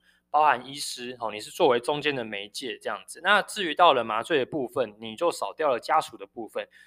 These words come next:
只剩下你、病人，哦，跟，呃，上刀的医师跟麻醉医师这样子。那你要注重的就是病人的安全，哦，因为病人麻醉之后呢，就是睡着的状况，所以说你就是随时要去监控一个，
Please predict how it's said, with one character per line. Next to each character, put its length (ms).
只 140
剩 120
下 200
你、 320
病 180
人， 260
哦， 180
跟， 480
呃， 200
上 220
刀 140
的 100
医 120
师 220
跟 140
麻 160
醉 180
医 120
师 260
这 100
样 200
子。 180
那 180
你 160
要 260
注 220
重 180
的 100
就 120
是 120
病 220
人 100
的 120
安 200
全， 300
哦， 120
因 80
为 120
病 200
人 160
麻 160
醉 200
之 160
后 260
呢， 160
就 140
是 160
睡 200
着 200
的 120
状 220
况， 220
所 120
以 60
说 160
你 140
就 100
是 80
随 180
时 160
要 160
去 160
监 280
控 220
一 60
个， 260